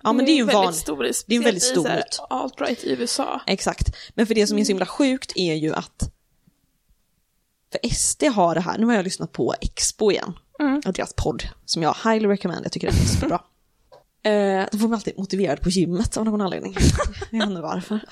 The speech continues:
Speaker 1: Eh, men i alla fall så, eh, ehm, nej, men så det som är med den här befolkningsmyten, då kan ju du den bättre än mig,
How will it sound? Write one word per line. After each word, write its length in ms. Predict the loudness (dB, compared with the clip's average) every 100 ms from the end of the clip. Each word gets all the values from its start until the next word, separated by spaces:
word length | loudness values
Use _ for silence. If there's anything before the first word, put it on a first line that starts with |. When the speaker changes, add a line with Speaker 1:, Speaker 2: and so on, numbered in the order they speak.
| -4
Speaker 1:
Eh, 260 | 0 0 0 -2 -2 -6 -8 _ -6
men 220 | 0 0 2
i 60 |
alla 100 | 0
fall 280 | 0 -2 -2
så, 520 | -4 -2 0 2 0 -4 -14 -10 -10 -10 -16 -20 -20 _ _ _ -4
eh, 720 | -2 -2 -2 -2 -2 -4 -6 -8 _ _ _ _ _ _ _ _ _ _ _ -12
ehm, 680 | -6 -4 -4 -6 -6 -6 -8 -10 _ _ _ _ -2
nej, 120 | 0
men 120 | 0
så 100 | 0
det 120 | -2
som 100 | 0
är 80 | 0
med 100 | 0
den 20 |
här 60 | -2 -4
befolkningsmyten, 640 | -4 -4 -4 -4 -2 -2
då 80 | 0
kan 140 | 0
ju 60 | 0
du 120 | -4
den 180 | -6 -6
bättre 160 | -4
än 40 |
mig, 120 | -4